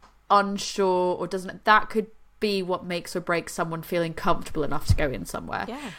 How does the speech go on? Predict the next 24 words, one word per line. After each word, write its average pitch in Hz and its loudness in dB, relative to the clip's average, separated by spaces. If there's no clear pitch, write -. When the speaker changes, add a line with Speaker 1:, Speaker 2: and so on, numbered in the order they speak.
Speaker 1:
And 247 4
it's 247 0
like, 247 4
it 214 2
costs - 0
fifty 392 2
p 180 0
for 165 0
a 156 2
rainbow 170 0
sticker 190 0
somewhere. 214 2
You 185 0
could 151 -4
put 285 0
it 269 0
in 240 -2
the 240 -2
window 226 2
and 185 -4
you 175 -6
can, 165 -8
you 196 -4
know, 156 -4